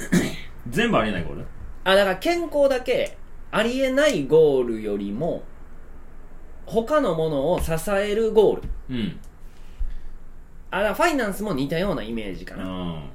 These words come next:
Speaker 1: え、例えばじゃあ、Aさんがいるとして、
Speaker 2: うん。
Speaker 1: その人が設定した健康のゴールは、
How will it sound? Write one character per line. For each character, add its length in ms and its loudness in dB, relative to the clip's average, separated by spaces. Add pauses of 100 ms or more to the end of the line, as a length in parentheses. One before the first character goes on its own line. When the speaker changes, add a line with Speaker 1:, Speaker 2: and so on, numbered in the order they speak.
(580)
Speaker 1:
え、 40 -8
例 300 -2
え 20 2
ば 140 -2
じ 80 -4
ゃ 80 -2
あ、 100 -8 (600)
A 160 2
さ 140 -4
ん 80 -4
が 60 -4
い 40 -4
る 60 -6
と 120 -12
し 100 -16
て、 140 -6
Speaker 2:
う 40 -6
ん。 40 -6
Speaker 1:
そ 60 2
の 160 2
人 100 -6
が 80 -4
設 160 -10
定 220 -8
し 180 -12
た 400 -2
健 200 -4
康 260 -4 (320)
の 120 -6
ゴ 180 -2
ー 20 -
ル 80 -4
は、 140 -6